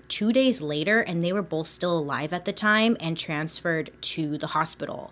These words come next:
On July second, Richard stole a Toyota, and he randomly selected the house of seventy-five-year-old Mary. He quietly entered the home and found her asleep in her bedroom. He then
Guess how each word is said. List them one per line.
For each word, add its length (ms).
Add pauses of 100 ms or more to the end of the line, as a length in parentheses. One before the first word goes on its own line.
On 340
July 580
second, 640
Richard 440
stole 640
a 340 (260)
Toyota, 880
and 220
he 140
randomly 500
selected 680
the 100
house 380
of 140
seventy-five-year-old 1200
Mary. 840
He 160
quietly 640
entered 380
the 60
home 520
and 160
found 300
her 180
asleep 640
in 80
her 160
bedroom. 760 (240)
He 160
then 280